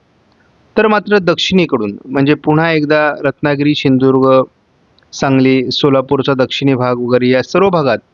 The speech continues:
पुन्हा पावसाळी वातावरण तयार होण्याची शक्यता आहे. या मॉडेलचा अतिशय धावता अंदाज आपण घेणार आहोत.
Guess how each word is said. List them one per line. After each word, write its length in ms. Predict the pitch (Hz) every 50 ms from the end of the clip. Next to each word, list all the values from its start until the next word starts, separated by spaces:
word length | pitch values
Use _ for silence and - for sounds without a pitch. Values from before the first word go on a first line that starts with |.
| _ _ _ - - - _ _ -
पुन्हा 200 | - 165 175 190
पावसाळी 380 | 185 185 170 156 - - 165 160
वातावरण 360 | 147 - 156 147 151 151 151 151 -
तयार 140 | 139 131 131
होण्याची 260 | 127 127 127 127 135
शक्यता 460 | - - 131 120 - - 113 101 107
आहे. 160 | 98 92 - 107 _ _ _ _ _ _ _ _ - - - - - - - - - - - - - 151
या 100 | 147 147
मॉडेलचा 420 | 147 143 143 143 139 139 - 151 135
अतिशय 320 | 120 131 131 - - 147
धावता 380 | 135 139 131 131 123 - 147 143
अंदाज 280 | 139 131 135 135 135
आपण 260 | 135 131 - 139 135
घेणार 260 | 131 127 123 131 139 151
आहोत. 100 | 175